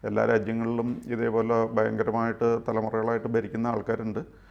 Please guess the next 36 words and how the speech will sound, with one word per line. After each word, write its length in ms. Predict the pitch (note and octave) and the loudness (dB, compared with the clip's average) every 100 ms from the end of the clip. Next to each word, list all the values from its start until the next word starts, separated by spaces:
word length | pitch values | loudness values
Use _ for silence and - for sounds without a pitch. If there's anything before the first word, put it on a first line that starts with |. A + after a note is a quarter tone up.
| - - | -20 -12
പക്ഷേ 180 | - - | -8 -2
ഇവർ 240 | G#2 G2 B2 | -2 0 2
എത്ര 300 | A#2+ - A#2 | 2 2 0
ശക്തമായിട്ട് 840 | C3 - B2 B2 B2+ - C3+ C3 | 0 -2 0 2 0 0 0 2
ഈ 100 | C3 | 2
അധികാരത്തിൽ 520 | B2 A2 A#2 A2 A2+ B2+ | 0 2 2 2 -2 -2
പിടിച്ചിരിക്കുന്നോ 640 | B2 A2 B2 A#2 A#2+ A#2 | -2 -2 -2 0 0 0
അതേപോലെ 580 | G#2 G#2 G#2+ A2 A#2 A#2+ | 2 2 2 0 0 0
തന്നെ 200 | A#2+ B2 | 0 2
വളരെ 320 | A#2 A2 A2+ | 2 2 0
ശക്തമായ 560 | A#2 G#2 - A#2 A#2+ | -2 -6 -4 0 2
ആക്രമണത്തിലായിരിക്കും 840 | A#2 A2 - A2 A2 A2 A#2 A2 A2+ | 4 2 0 -2 -2 0 0 0 -2
ഇവർ 140 | A2 | -4
ഡിസപ്പിയർ 480 | A2 G#2 A2 - G#2 | -4 -4 -6 -4 -2
ചെയ്യുന്നത്. 280 | G2+ F#2 F2+ - - - - | 0 -2 -6 -14 -20 -18 -8
കുറേ 200 | G#2 F#2+ | -4 0
നാളിങ്ങനെ 420 | B2 C3+ C#3 D3 | 4 6 4 2
കണ്ടിന്യൂ 340 | D3+ C#3 C3+ C#3+ | 0 0 0 0
ചെയ്യും, 180 | B2 | 0
പക്ഷേ 200 | A2+ G#2+ | -2 -2
എല്ലാ 180 | A2+ F#2+ | -2 0
കാലത്തും 480 | G2 A2+ A2+ B2+ C3 - | 0 0 0 -6 -6 0
സാധിക്കില്ല. 400 | A#2+ A#2 A#2 A#2+ | 2 2 0 -4
ഇപ്പം 180 | A2 B2 | -2 -2
എന്ന് 120 | C#3 | -2
പറഞ്ഞു 160 | C#3+ | -2
കഴിഞ്ഞാൽ 180 | D3+ D3+ | -2 0
എല്ലാവർക്കും 420 | C#3+ C#3 C#3 E3 D#3 | 4 4 4 0 0
പേടിയാണ് 360 | C#3 C#3 D3+ A2+ | 0 2 0 0
അവിടെ. 200 | G2 F2+ - - - - | -2 -6 -14 -20 -20 -8
There 160 | A#2 B2+ | -2 0
is 80 | A2+ | 2
a 40 | C#3 | 0
fear 240 | C3 C3+ | 2 2
psychosis. 720 | C3+ B2+ - A2 G#2+ - - | 2 0 2 0 0 -6 -4
അതായത് 440 | A2 A2+ A2+ B2+ | 4 6 6 2